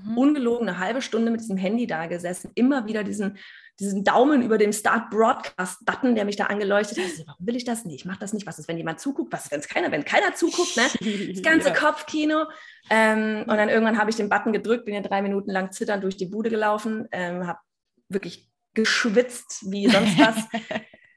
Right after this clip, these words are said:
Speaker 2: Ähm, das ging dann noch so die nächsten zwei, drei, vier Mal so und dann war's dann irgendwann Routine, dann war's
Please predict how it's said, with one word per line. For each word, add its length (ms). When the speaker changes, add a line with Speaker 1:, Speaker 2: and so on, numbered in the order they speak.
Speaker 2:
Ähm, 640
das 180
ging 140
dann 100
noch 80
so 100
die 120
nächsten 320
zwei, 280
drei, 280
vier 220
Mal 300
so 260
und 160
dann 540
war's 220
dann 140
irgendwann 340
Routine, 460
dann 180
war's 240